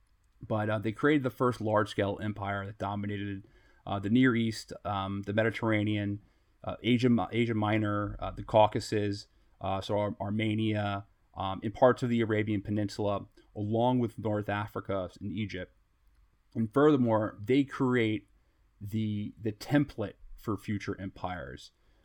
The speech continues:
Uh, but, but what's more important is that they force states in the Near East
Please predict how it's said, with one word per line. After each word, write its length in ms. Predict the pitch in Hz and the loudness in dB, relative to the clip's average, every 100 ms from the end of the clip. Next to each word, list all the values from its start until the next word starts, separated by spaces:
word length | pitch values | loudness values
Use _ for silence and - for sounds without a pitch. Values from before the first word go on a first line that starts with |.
| _ | _
Uh, 160 | - 104 | -6 -2
but, 360 | 107 127 - | 2 0 0
but 180 | - - | -6 -4
what's 260 | 131 123 - | -4 -4 2
more 200 | 147 175 | 6 6
important 500 | 160 - 117 110 95 | 4 2 2 2 -2
is 140 | 107 | -2
that 320 | 110 107 107 _ _ _ _ _ - | 0 0 -4 _ _ _ _ _ -8
they 460 | 107 131 143 151 139 - - - - - | 2 4 6 4 2 -6 -20 -20 -10 0
force 500 | 123 123 117 - - - | 4 4 2 -2 -14 -14
states 920 | - - - 123 107 95 - - - _ _ _ _ _ _ _ _ | -12 -8 0 2 2 -2 -12 -16 -20 _ _ _ _ _ _ _ _
in 180 | 123 139 | 4 6
the 80 | 131 | 6
Near 320 | 120 107 101 | 6 4 2
East 380 | 101 - - | -2 -6 -12